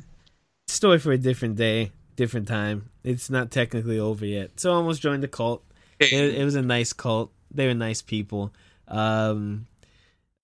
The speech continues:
Speaker 1: uh, all praise El Cantare.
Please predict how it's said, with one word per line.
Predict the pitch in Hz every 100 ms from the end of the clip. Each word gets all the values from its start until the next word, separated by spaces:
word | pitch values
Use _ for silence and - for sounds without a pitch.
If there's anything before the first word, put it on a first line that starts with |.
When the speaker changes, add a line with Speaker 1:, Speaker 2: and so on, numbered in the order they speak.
| _
Speaker 1:
uh, | 113 120 120 113 113 117 117 117 117 117 117 120 117 - - - - - - - - - _ _ _ -
all | 131 151
praise | 170 170 175 165 - -
El | 151
Cantare. | 170 156 160 180